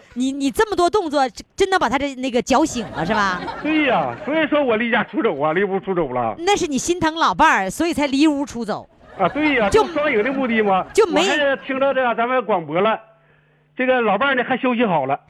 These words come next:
Speaker 1: 老伴儿平时几点钟起床啊？
Speaker 2: 老伴儿啊，
Speaker 1: 啊。
Speaker 2: 都是七点多钟起床吧。
Speaker 1: 哟，老伴儿睡那么长时间呐？
Speaker 2: 对呀。
Speaker 1: 嘿呦，那你得心疼老伴儿。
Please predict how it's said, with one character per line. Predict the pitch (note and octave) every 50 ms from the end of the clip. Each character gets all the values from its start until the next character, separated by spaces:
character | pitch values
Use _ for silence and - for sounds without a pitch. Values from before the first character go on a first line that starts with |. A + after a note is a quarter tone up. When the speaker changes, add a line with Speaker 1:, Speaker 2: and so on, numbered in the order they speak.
| _ - - -
Speaker 1:
老 | D#4 D#4 D4+
伴 | C#4+ F#4+ A4+
儿 | G#4+ F4
平 | - - D4 F4
时 | F4 - D4+ D#4+
几 | - G#3+
点 | B3 E4+ D#4+
钟 | B3 A#3+
起 | A3+ - F3+
床 | C#3+ F3 E3 D3 D#3+
啊？ | E3+ F3 F3 F3 F3 F#3 -
Speaker 2:
老 | F#3 F3 F3+
伴 | F3+ A#3+ B3+
儿 | A#3+ A3
啊， | G3 D#3+ C#3+ B2 C3 - _ _
Speaker 1:
啊。 | G#3+
Speaker 2:
都 | G#3 F#3+ F3+
是 | F3+ G#3+ G#3 G3+ F#3+ F#3 F3 F3 E3 - - -
七 | - D4
点 | D4 A#3+
多 | G#3+ G#3+
钟 | G#3 G3 G3 F3+
起 | - - D3+
床 | B2+ B2 B2 B2
吧。 | C3 C3 A2+ - _
Speaker 1:
哟， | C#4 D4 F#4+ F4+ C#4 A3 F3
老 | A#3 B3 A#3
伴 | - F#4+ A4
儿 | F#4
睡 | - - - G#4+ A4 F4+
那 | E4+ F4 D#4+ F4+ G#4 C5 B4
么 | G#4+ -
长 | - C4+ A3+
时 | G3+ B3
间 | A3 A#3 G#3+ G3+
呐？ | G#3 G3 F#3 E3+ D#3 D3 -
Speaker 2:
对 | - B3 A#3
呀。 | G#3 F#3 E3+ D#3+ D#3 - _ _ _ - -
Speaker 1:
嘿 | - G4+ A#4+ A4 A#4+
呦， | G#4 D4+ A#3 F#3 D3 - - - - -
那 | A4 A#4
你 | F#4+ F4
得 | E4+ E4+ C#4 A#3+
心 | - - D4+ C4+
疼 | C#4 C4
老 | C4 A3 F3
伴 | E3 A3+
儿。 | G#3